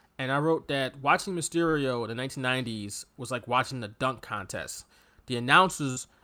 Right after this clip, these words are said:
every time he did something big, like he just jumped off the rope, they went, "Oh! Oh!" Up. Like, they were going crazy. It was like,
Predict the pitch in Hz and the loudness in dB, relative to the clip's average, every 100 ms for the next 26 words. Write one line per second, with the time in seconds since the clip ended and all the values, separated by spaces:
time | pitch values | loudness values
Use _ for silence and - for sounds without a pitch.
0 | - 160 196 196 165 175 170 170 135 107 | -4 0 2 2 2 2 0 0 -2 -6
1 | - 160 147 117 110 131 - 151 143 127 | 0 4 4 2 -4 -10 -4 -4 -2 -4
2 | 131 143 131 160 165 - 320 381 370 349 | -2 -2 0 0 0 6 8 10 10 10
3 | 349 349 320 240 196 143 - - - - | 8 8 6 4 2 -2 -4 -16 0 6
4 | 339 359 370 370 370 349 320 208 147 _ | 6 6 6 6 8 6 6 2 -2 _
5 | _ _ 233 359 262 208 202 196 202 170 | _ _ 6 8 8 6 6 6 4 0
6 | 156 - 190 240 233 143 120 139 170 160 | -2 -8 0 2 2 0 -4 0 2 2